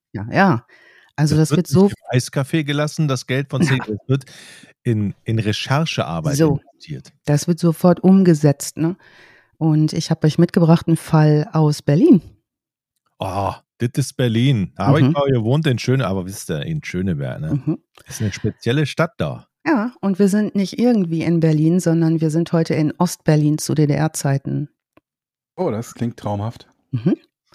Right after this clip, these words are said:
Speaker 1: Also überhaupt, ne, wollten wir lange schon machen. Jo-, ähm, Georg, du und ich, wir hatten ja auch mal schon einen Fall im Blick,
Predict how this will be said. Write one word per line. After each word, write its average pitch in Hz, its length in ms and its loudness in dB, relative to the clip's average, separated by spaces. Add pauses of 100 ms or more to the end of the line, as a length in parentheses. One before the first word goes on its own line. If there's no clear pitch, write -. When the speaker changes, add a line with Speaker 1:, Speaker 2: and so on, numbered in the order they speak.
(460)
Speaker 1:
Also 160 540 2
überhaupt, 165 640 0
ne, 190 240 0
wollten 160 400 2
wir 156 80 6
lange 180 360 6
schon 233 280 0
machen. 202 800 -2
Jo-, 180 220 4 (100)
ähm, 160 300 4
Georg, 170 360 2
du 160 120 0
und 165 100 2
ich, 156 160 -8
wir 156 140 0
hatten 165 160 -4
ja 147 200 0
auch 165 200 -2
mal 156 220 2
schon 156 260 0
einen 160 400 2
Fall 160 280 -4
im 143 220 -4
Blick, 196 320 -2